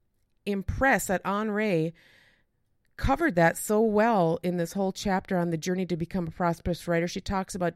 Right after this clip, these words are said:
various traits you will need, one of which is unwavering faith. And that's, that one really, really hit me. After, um, I, I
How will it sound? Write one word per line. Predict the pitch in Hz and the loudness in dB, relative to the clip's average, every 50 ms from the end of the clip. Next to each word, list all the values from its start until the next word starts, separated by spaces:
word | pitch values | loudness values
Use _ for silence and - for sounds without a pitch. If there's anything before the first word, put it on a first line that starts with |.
| _ _ - | _ _ -8
various | 175 190 185 185 180 160 151 - - | -4 -2 -2 -2 -2 -2 -4 -6 -10
traits | - - - - 175 175 202 - - - | -14 -12 -2 0 2 2 2 -2 -6 -6
you | 214 208 202 | -4 -4 -2
will | 202 190 | -2 -2
need, | 196 196 196 202 202 208 196 220 - _ _ _ _ _ _ - - - - - _ _ | -2 -4 -4 -4 -4 -4 -6 -8 -10 _ _ _ _ _ _ -20 -20 -20 -20 -20 _ _
one | - 214 247 277 302 | 2 4 4 4 4
of | 269 214 208 | 2 2 0
which | 226 233 - | -2 0 0
is | 226 190 - - | -4 -4 -2 0
unwavering | 208 240 262 240 208 220 214 240 240 240 220 208 180 165 | 0 0 0 2 4 4 4 4 2 0 -2 -2 -2 -2
faith. | - - - - 175 160 151 156 143 - - - | -4 -8 -8 -4 -2 -2 -2 -4 -6 -10 -8 -6
And | 175 180 | -6 -4
that's, | 175 208 240 - - - - - - _ | -2 -4 -4 -6 -8 -12 -12 -12 -12 _
that | 202 220 240 - | -8 -6 -4 -2
one | 226 208 196 | -2 -2 -2
really, | 180 196 226 233 208 175 139 | -2 -2 -2 -2 -4 -6 -6
really | 139 160 170 196 233 262 214 156 143 143 | -6 -2 0 2 2 2 2 0 -2 -4
hit | 139 143 208 220 - | -6 -4 -6 -6 -4
me. | 190 156 139 143 139 - - - - - - - - - - - _ _ _ | -4 -6 -4 -4 -6 -8 -10 -16 -20 -20 -20 -20 -20 -20 -20 -20 _ _ _
After, | - 233 285 294 - - 330 320 269 226 185 175 170 - | 4 4 4 4 2 0 2 4 4 4 4 4 2 0
um, | - 175 156 147 151 156 147 135 127 - - - - - - - - - _ _ - | 0 0 0 0 -2 -4 -6 -10 -12 -14 -16 -16 -18 -18 -20 -20 -20 -20 _ _ -6
I, | - 208 208 - - | -2 -2 -2 0 0
I | 208 220 208 | 0 0 0